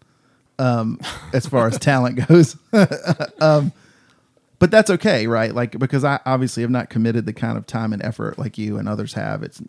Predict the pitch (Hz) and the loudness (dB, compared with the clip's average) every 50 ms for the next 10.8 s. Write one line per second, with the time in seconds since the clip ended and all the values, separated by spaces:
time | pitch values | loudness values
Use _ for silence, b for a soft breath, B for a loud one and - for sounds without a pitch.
0 | - - 107 107 - _ - - - - 110 113 107 107 104 - - - - 127 | -14 -12 -12 -12 -12 _ -20 -20 -12 -8 -6 -4 -4 -4 -6 -8 -10 -6 -4 -4
1 | 123 117 107 104 104 104 104 104 101 98 104 104 104 107 107 101 98 98 98 101 | -4 -4 -6 -6 -6 -6 -6 -6 -6 -6 -6 -6 -6 -6 -4 -4 -6 -6 -6 -8
2 | 104 107 - - 107 107 98 87 104 98 90 95 98 98 95 95 101 104 - 98 | -10 -10 -12 -8 -8 -6 -6 -6 -6 -8 -8 -6 -6 -6 -6 -6 -8 -8 -6 -6
3 | 98 98 92 95 95 90 92 78 - 104 101 101 101 - - 95 101 98 101 101 | -6 -6 -6 -8 -8 -8 -8 -8 -8 -6 -6 -6 -8 -10 -10 -10 -8 -8 -8 -8
4 | - 107 - - 104 104 104 104 101 101 - - - - - - 98 - _ - | -10 -10 -10 -8 -8 -6 -6 -6 -8 -8 -10 -12 -14 -14 -14 -16 -16 -16 _ -14
5 | 95 95 104 104 95 95 - - - 113 104 107 104 107 107 107 110 - - 104 | -10 -10 -8 -8 -10 -10 -12 -12 -10 -8 -8 -6 -6 -6 -8 -8 -10 -12 -14 -14
6 | - - 107 107 107 b b b b b b b b b b b b b b b | -12 -10 -10 -10 -10 b b b b b b b b b b b b b b b
7 | b - 135 147 143 131 - 139 135 127 117 113 113 113 - _ _ _ _ _ | b -4 -2 0 0 0 0 -2 0 0 0 0 -4 -6 -10 _ _ _ _ _
8 | _ _ - - 156 147 147 147 - - _ _ _ _ 143 147 - _ _ _ | _ _ -14 -6 -2 -2 0 -2 -2 -6 _ _ _ _ -18 -18 -18 _ _ _
9 | - 151 156 - - 160 180 185 180 175 165 160 165 156 156 160 - _ - 131 | -4 -2 -2 0 0 0 2 2 2 0 0 0 0 0 0 -2 -4 _ -8 -8
10 | 117 107 127 131 123 - - 120 110 101 - - - - - | -6 -4 -4 -6 -4 -6 -6 -6 -6 -6 -8 -12 -14 -16 -16